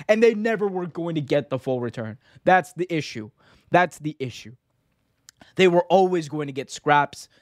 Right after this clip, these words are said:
The Nats were, well, the Padres or whatever team would have ended up getting Juan Soto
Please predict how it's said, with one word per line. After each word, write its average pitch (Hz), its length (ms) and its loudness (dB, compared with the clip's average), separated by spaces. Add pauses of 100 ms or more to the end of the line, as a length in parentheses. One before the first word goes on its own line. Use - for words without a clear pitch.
The 120 80 -10
Nats 147 380 -2
were, 131 280 -4 (640)
well, 139 200 0
the 147 80 -2
Padres 147 560 0
or 135 40 -10
whatever 139 320 -6
team 135 240 -4
would 131 100 -2
have 123 100 -10
ended 131 200 -4
up 127 100 -4
getting 123 220 -2
Juan 117 200 -4
Soto 113 460 -4